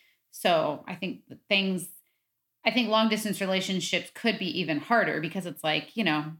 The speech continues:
it just gets to be like, "Well, I don't know, this is hard and this isn't the easiest thing. And so I'm just gonna go find somebody that's here,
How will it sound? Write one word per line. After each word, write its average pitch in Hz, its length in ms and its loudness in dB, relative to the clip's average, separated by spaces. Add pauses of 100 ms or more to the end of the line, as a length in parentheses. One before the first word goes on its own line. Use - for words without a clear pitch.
(360)
it - 240 -6
just 180 180 -6
gets 190 180 -4
to 180 80 -8
be 170 100 -4
like, 170 200 -2
"Well, 240 600 4
I 233 100 2
don't 226 120 0
know, 180 420 2
this 196 180 -4
is 196 100 -6
hard 180 520 4 (160)
and 170 380 0
this 185 160 -2
isn't 175 460 0 (440)
the 202 200 0
easiest 180 400 0
thing. 180 560 4
And 165 640 0
so 165 360 2
I'm 190 200 2
just 170 140 -6
gonna 170 120 -2
go 160 100 0
find 160 200 -4
somebody 147 220 -4
that's 139 200 -8
here, - 300 -4